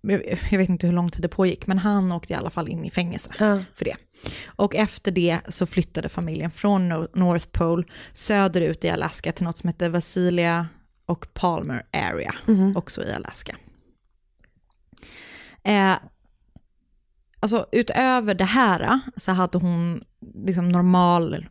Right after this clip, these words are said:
Speaker 1: familjekonstellation och så här. Hennes föräldrar försökte typ göra så gott de kunde med det de hade och liksom sådär. Men så. Men ändå så började hon hamna på glid med Miranda ganska tidigt.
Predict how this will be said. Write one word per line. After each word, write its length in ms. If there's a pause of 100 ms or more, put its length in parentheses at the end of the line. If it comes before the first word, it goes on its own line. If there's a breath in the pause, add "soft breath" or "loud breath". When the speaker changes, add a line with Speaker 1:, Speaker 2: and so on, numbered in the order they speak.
Speaker 1:
familjekonstellation 1300
och 80
så 80
här. 80
Hennes 240
föräldrar 340
försökte 280
typ 240 (760 loud breath)
göra 360
så 60
gott 140
de 100
kunde 380
med 80
det 120
de 120
hade 460
och 120
liksom 220
sådär. 300
Men 320 (220)
så. 220 (420 loud breath)
Men 520 (160)
ändå 540
så 180
började 380
hon 500
hamna 360
på 100
glid 340
med 120
Miranda 260
ganska 260
tidigt. 580